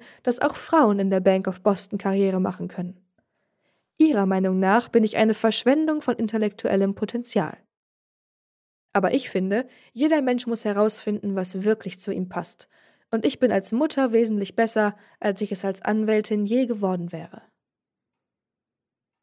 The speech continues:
Manchmal frage ich mich, ob es nur mir so geht oder ob es noch andere Frauen gibt,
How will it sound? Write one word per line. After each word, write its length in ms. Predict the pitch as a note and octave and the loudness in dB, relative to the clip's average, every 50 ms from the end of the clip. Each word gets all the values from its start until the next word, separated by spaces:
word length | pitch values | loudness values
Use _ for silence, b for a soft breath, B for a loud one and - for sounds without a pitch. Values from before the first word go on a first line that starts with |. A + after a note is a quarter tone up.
| _ _ _ _ _ _ _ _ _ | _ _ _ _ _ _ _ _ _
Manchmal 340 | - G3+ G3 G3 - A3+ A3 | -4 -4 -4 -2 -2 -2 -2
frage 320 | G#3+ - A3+ A3 A#3 A3 A3 | -2 0 2 2 2 0 -2
ich 100 | - - | -4 -4
mich, 240 | A#3 A#3 A3 - _ _ _ _ _ _ _ _ | -4 -4 -4 -6 _ _ _ _ _ _ _ _
ob 160 | - A3+ G3+ - | -6 -4 -4 -4
es 140 | G#3+ - | -4 -2
nur 140 | G#3+ A3 G#3+ | 0 0 0
mir 220 | G#3 G#3+ C#4 C#4+ B3 | 0 0 0 0 0
so 180 | G#3 G3+ G3 | -2 -2 -4
geht 420 | F#3+ - G#3 G#3 G3+ F#3+ - - - | -4 -2 -2 -2 -2 -4 -8 -10 -8
oder 220 | A#3 A3 A3 G3+ | -4 -2 0 0
ob 100 | G3+ - | 0 0
es 140 | A3 G#3 - | -2 -4 -4
noch 120 | A3 G3+ - | -4 -4 -2
andere 340 | - A3+ A#3+ A#3 A3 G#3 | 0 0 0 0 0 -2
Frauen 340 | G#3 - - G#3+ G#3+ G#3+ G#3+ | -2 -2 0 0 2 2 0
gibt, 300 | G#3+ A#3 A3+ G#3 - - | 0 -2 -2 -4 -6 -18